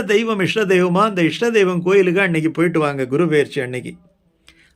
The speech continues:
ஆஞ்சநேயர் கோயில் பக்கத்துல இருந்தா ஆஞ்சநேயர் கோயில், ராகவேந்திரர் கோயில் இருந்தா ராகவேந்திரர், ரமணர் அந்த மாதிரி ஆசிரமங்கள் இருந்தா அங்க,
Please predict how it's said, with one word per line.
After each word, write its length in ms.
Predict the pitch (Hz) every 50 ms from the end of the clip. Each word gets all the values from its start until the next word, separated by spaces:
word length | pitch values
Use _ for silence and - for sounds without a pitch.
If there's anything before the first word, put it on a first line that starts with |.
| _
ஆஞ்சநேயர் 540 | 131 135 190 233 202 208 233 214 196 185 180
கோயில் 220 | 175 175 170 165 165
பக்கத்துல 360 | 165 - - - - 165 160
இருந்தா 200 | 160 156 156 170 160
ஆஞ்சநேயர் 480 | 151 165 175 185 180 170 160 156 147
கோயில், 280 | 131 139 139 143 147 147
ராகவேந்திரர் 640 | 135 139 165 190 202 220 214 196 175 175 170 160 151
கோயில் 240 | 160 160 156 147 151
இருந்தா 200 | 139 147 170 170
ராகவேந்திரர், 680 | 151 139 151 156 160 151 147 135 127 131 131 135 147 - - _ _ _ _ _ _ _
ரமணர் 520 | - 147 160 190 220 254 240 220 180 147 - - - _ _ _ _ _ _ _ _ _ _
அந்த 160 | - 175 180 180
மாதிரி 200 | 170 175 190 190
ஆசிரமங்கள் 640 | 156 160 190 202 - - 220 185 175 170 165 160 160
இருந்தா 260 | 156 143 147 160 165
அங்க, 260 | 147 139 143 139 127